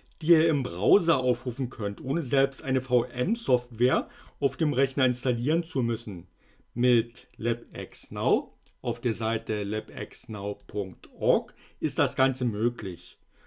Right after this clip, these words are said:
Das Unternehmen bietet bis zu drei virtuelle Maschinen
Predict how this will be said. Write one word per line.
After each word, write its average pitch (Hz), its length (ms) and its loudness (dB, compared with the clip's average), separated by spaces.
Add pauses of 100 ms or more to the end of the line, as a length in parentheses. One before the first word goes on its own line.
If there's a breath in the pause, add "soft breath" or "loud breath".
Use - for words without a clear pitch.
(260 soft breath)
Das 123 180 -4
Unternehmen 143 500 2
bietet 131 400 -2
bis 123 220 -2
zu 120 160 -2
drei 110 560 -2
virtuelle 156 380 2
Maschinen 135 800 -2